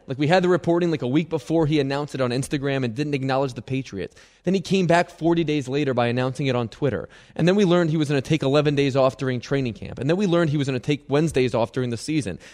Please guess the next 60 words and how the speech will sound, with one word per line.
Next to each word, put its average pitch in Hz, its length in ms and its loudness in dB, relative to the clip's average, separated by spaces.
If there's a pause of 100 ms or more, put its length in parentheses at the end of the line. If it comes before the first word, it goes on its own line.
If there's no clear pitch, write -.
(100)
And 143 100 2
then 185 100 6
we 208 100 4
learned 170 260 2
that 143 80 0
he 139 80 2
attended 143 400 0
Robert 131 380 2
Kraft's 143 480 0
wedding 151 260 2
on 123 100 -2
Friday 127 320 0
and 113 140 -4
skipped - 340 -4
a 123 40 -12
team 143 320 -2
meeting 143 260 0
and 135 100 -4
walkthrough. 180 440 0 (500)
Like, 196 120 4
it's 208 100 2
just 254 100 -2
not 254 380 0
like 214 240 4
him 196 200 0
at 165 140 4
all. - 420 -6 (220)
So, 202 540 2 (260)
I 208 60 2
mean, 214 80 6
I - 20 8
don't - 260 4
know 196 200 6
exactly 170 340 4
what 165 160 4
Tom, 165 240 2
I 185 60 6
never 214 200 6
imagined 156 300 4
what 156 140 0
Tom 156 180 2
Brady's 143 300 0
decline 156 400 2
would 143 100 0
look 147 220 0
like, 113 180 0
'cause 139 140 -4
frankly, 156 340 -2
I 127 60 4
never 156 220 2
believed 143 340 0
it 143 40 2
would 120 120 0
happen. 139 300 4
I 107 60 0
just 120 160 -4
figured 139 220 0
he 135 80 0
would 143 140 -2
retire 127 480 2